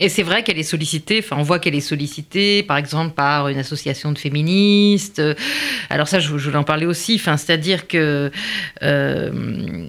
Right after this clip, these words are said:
il y a un passé antisémite, un passé antisémite de l'Autriche qui, qui est toujours vivace, visiblement,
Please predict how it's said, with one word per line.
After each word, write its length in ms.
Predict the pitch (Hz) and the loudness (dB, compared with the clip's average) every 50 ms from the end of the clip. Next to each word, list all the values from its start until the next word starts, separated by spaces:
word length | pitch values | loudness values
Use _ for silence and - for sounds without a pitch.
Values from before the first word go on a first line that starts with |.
| - - - | -12 -8 -2
il 80 | 160 | 0
y 80 | 170 180 | 2 2
a 100 | 190 196 | 4 2
un 120 | 180 165 | 2 0
passé 760 | - - 165 147 - - - 170 170 175 175 170 165 160 160 147 | 0 -2 -2 -2 -4 -2 0 2 4 4 4 4 4 4 4 4
antisémite, 760 | 143 143 135 139 - 147 147 - - 156 151 147 160 156 - | 2 2 0 -2 -4 -6 -8 -6 -4 -4 -2 -2 -2 -2 0
un 100 | 170 190 | 0 0
passé 680 | 185 - 175 160 170 - - 180 190 190 190 185 185 170 | 0 0 -4 -4 -6 -6 -4 0 0 2 2 4 4 2
antisémite 520 | 156 151 - - 156 - 160 151 160 160 147 | 2 0 0 -4 -4 -4 -2 -2 -2 -2 0
de 80 | 156 | -2
l'Autriche 560 | 151 156 151 - - 208 202 202 185 - - - | -2 -2 -2 -2 0 0 2 2 2 0 -4 -8
qui, 480 | - - 151 147 147 143 139 139 131 - | -10 -8 -6 -4 -2 -2 -4 -4 -8 -10
qui 160 | - - 143 | -10 -10 -10
est 40 | 131 | -8
toujours 280 | - 147 131 139 131 | -6 -6 -6 -6 -6
vivace, 540 | 123 135 139 139 139 180 202 214 196 151 147 | -6 -8 -6 -4 -2 0 0 0 0 -2 -6
visiblement, 640 | 143 143 147 147 139 156 175 185 226 247 240 240 | -10 -10 -8 -6 -2 0 0 2 4 4 2 2